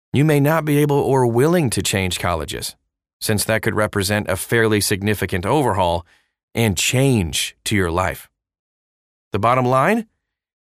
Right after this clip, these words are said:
If you're receiving federal financial aid, you are required to demonstrate satisfactory academic progress towards a degree. The exact standards for S A P are set by each school, so if you're not sure how your university measures this,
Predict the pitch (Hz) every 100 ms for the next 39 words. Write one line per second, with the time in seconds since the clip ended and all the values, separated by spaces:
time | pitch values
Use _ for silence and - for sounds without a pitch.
0 | - 202 208 202 208 202 - 185 190 180
1 | - 156 165 156 147 147 139 147 101 127
2 | 135 - _ _ _ 143 185 - 165 160
3 | 151 127 135 135 110 107 120 117 - 117
4 | - 110 110 117 - 104 - 107 101 98
5 | 101 107 98 95 90 - 120 117 87 82
6 | - - _ _ _ - 104 95 101 -
7 | 95 104 95 92 - - _ _ _ _
8 | _ - 107 95 104 92 - 113 117 123
9 | 131 - 127 123 - 120 123 131 123 131
10 | 131 160 - _ _ _ - 127 - 127
11 | - 113 101 92 - 98 67 62 - 107
12 | - - _ 135 151 151 165 202 - 165
13 | 165 127 123 135 139 135 131 113 117 120
14 | 117 101 98 95 92 95 92